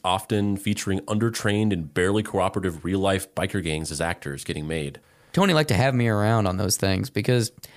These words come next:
Speaker 2: nobody could control the bikers but me. You get forty Galloping Gooses, twenty-five Hell's Angels,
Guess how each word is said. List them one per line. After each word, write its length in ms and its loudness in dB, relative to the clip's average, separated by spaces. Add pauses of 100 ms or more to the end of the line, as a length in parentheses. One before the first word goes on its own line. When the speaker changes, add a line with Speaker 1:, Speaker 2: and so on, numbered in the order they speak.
(140)
Speaker 2:
nobody 300 2
could 160 0
control 300 4
the 80 2
bikers 420 2
but 100 4
me. 440 2
You 100 2
get 140 4
forty 500 4
Galloping 560 2
Gooses, 540 4
twenty-five 720 2
Hell's 420 2
Angels, 560 2